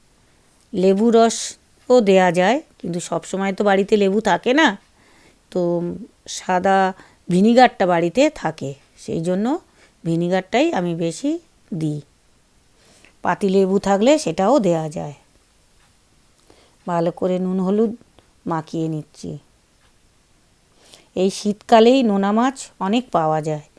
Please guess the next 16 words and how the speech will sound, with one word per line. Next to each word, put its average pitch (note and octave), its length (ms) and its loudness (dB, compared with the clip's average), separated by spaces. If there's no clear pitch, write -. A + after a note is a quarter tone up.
আর B3 140 0
খেতেও G3+ 420 0
ভালো D#3 280 -4
লাগে। D3 320 -8
যেমন E3+ 300 -2
শীতকালে F#3+ 460 0
সবজিও F3+ 580 0
অনেক G#3 200 0
পাওয়া G#3+ 260 4
যায় C4 240 4
আর E3+ 180 0
এই F3+ 120 2
মাছও G3 380 0
পাওয়া D#3+ 280 0
যায় D#3 220 -4
নদীর। D3+ 360 -6